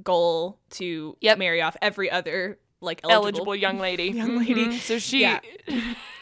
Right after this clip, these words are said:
Speaker 1: So it's really hilarious.
Speaker 2: Yeah.
Speaker 1: Um, so I
Speaker 2: Yeah,
Speaker 1: loved
Speaker 2: she only had one daughter.
Speaker 1: I loved that. Um, the whole scene with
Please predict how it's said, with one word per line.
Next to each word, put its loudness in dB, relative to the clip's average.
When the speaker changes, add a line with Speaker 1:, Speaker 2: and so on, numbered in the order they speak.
Speaker 1:
So 0
it's -6
really -10
hilarious. -10
Speaker 2:
Yeah. 0
Speaker 1:
Um, -10
so 0
I 2
Speaker 2:
Yeah, -2
Speaker 1:
loved -2
Speaker 2:
she -6
only -2
had -2
one -2
daughter. -4
Speaker 1:
I 0
loved -2
that. -4
Um, -6
the -8
whole -2
scene -8
with -6